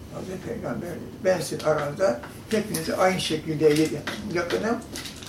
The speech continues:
Adalet, Allah adaletini ben sizin yanında tatbik edeceğim. Allah bizim de Rabbimiz. Peygamber, Allah benim de Rabbim. Sizin de Rabbimiz.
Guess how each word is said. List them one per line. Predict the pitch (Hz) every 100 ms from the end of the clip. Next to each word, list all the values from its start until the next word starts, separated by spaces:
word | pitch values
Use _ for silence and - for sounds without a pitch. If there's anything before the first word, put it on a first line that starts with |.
| - - - - -
Adalet, | - 175 165 160 160
Allah | 170 170 165 160
adaletini | 156 160 151 196 190
ben | -
sizin | - 147 - -
yanında | 202 - 247
tatbik | 220 - -
edeceğim. | 156 - 170 - - - - - - - - - - -
Allah | 196 208 233 254 - - - - - - -
bizim | 190 220 208
de | 175
Rabbimiz. | - - 156 156 214 - - - - - - - - - -
Peygamber, | 165 151 147 147 - 175 -
Allah | 208 202 185 -
benim | 170 190
de | 180
Rabbim. | 151 139 190 233 - - - - - - - - - - - - - - - - - -
Sizin | 175 226 240
de | -
Rabbimiz. | - - - 156 - -